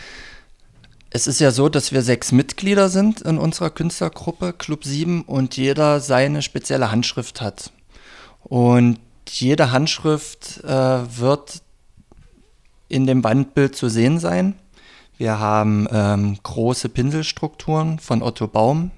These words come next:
der sich seine Malwerkzeuge und Utensilien gerne selber baut.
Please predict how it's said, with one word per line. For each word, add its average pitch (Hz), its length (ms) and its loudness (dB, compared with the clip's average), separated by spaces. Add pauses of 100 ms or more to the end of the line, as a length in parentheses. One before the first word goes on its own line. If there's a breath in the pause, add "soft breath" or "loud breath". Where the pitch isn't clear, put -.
(300)
der 107 280 -2
sich 104 240 -10
seine 110 300 0
Malwerkzeuge 120 1120 -2
und 113 100 -2
Utensilien 113 580 -4
gerne 117 220 0
selber 110 320 0
baut. 156 460 -2